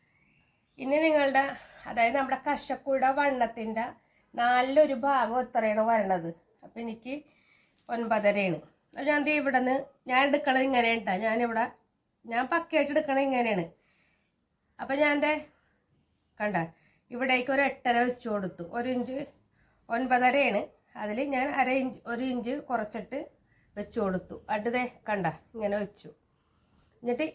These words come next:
ഇവിടുന്ന്, ഇവിടുന്ന് താഴേക്ക് ഞാനൊരു മൂന്നര ഇഞ്ച് അടയാളപ്പെടുത്തി. അപ്പം നിങ്ങളുടെ ആ കക്ഷക്കുഴിയുടെ വണ്ണത്തിൻ്റെ നാലിൽ ഒരു ഭാഗം ഏതാണോ കണ്ട മുറിച്ചു. എന്നിട്ട് ഞാൻ ദേ ഇതൊരു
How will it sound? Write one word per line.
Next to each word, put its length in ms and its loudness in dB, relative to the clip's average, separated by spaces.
ഇവിടുന്ന്, 440 2
ഇവിടുന്ന് 400 2
താഴേക്ക് 600 0
ഞാനൊരു 340 0
മൂന്നര 380 2
ഇഞ്ച് 260 0
അടയാളപ്പെടുത്തി. 720 -2
അപ്പം 220 -6
നിങ്ങളുടെ 360 2
ആ 120 2
കക്ഷക്കുഴിയുടെ 800 -2
വണ്ണത്തിൻ്റെ 560 2
നാലിൽ 360 2
ഒരു 100 6
ഭാഗം 340 4
ഏതാണോ 360 2
കണ്ട 160 2
മുറിച്ചു. 380 -10
എന്നിട്ട് 300 -4
ഞാൻ 220 2
ദേ 100 0
ഇതൊരു 260 0